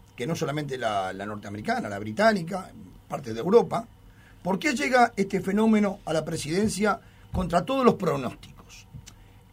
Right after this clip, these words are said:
Hay una sociedad que se vio cansada de la prom-, la, la promesa incumplida, la falsa promesa, eh, la gran propuesta de la globalización. Son votos antiglobalización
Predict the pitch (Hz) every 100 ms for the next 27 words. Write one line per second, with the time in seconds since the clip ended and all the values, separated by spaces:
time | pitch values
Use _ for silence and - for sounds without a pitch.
0 | - 147 175 202 196 202 190 190 190 208
1 | - - - - - 160 170 185 175 165
2 | 143 131 - 208 170 - - - - -
3 | - - 139 151 143 160 180 143 - -
4 | 160 160 170 170 160 143 143 143 233 214
5 | 196 190 175 107 165 143 131 - 170 214
6 | 180 170 196 226 - - - 113 120 143
7 | 175 220 190 170 185 196 175 156 151 151
8 | 143 135 - 110 240 240 196 233 - -
9 | - - 240 240 254 277 - 220 160 139
10 | 135 117 110 110 110 110 277 240